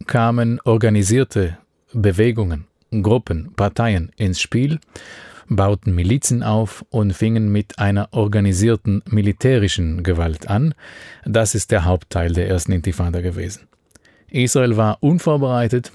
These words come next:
und re-, brauchte Zeit, um darauf zu reagieren, reagierte aber letzten Endes mit militärischer Gewalt. Nach dieser Gewalt,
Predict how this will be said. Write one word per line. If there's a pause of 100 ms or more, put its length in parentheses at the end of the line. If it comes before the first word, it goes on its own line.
(200)
und
re-,
brauchte
Zeit,
um
darauf
zu
reagieren, (380)
reagierte
aber
letzten
Endes
mit
militärischer
Gewalt. (1200)
Nach
dieser
Gewalt,